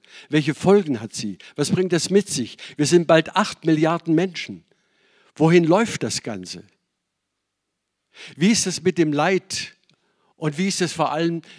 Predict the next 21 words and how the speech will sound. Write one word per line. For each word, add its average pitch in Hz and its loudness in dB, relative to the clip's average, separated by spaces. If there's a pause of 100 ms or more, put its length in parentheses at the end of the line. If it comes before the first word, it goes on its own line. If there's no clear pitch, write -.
mit 139 -6
dem 143 -2
täglichen 170 -2
Sterben 139 -2
rund 180 2
um 147 -8
den 135 0
Globus 139 0 (680)
in 131 2
fürchterlichen 131 -2 (600)
Zuständen, 139 0 (340)
in 120 -4
Kriegen, 147 0 (380)
in 123 -6
Verfolgung 151 4 (160)
unserer 127 -2
Geschwister 135 -4 (460)
und 110 -10
vieles 131 -8
andere 113 -10
mehr? 98 -12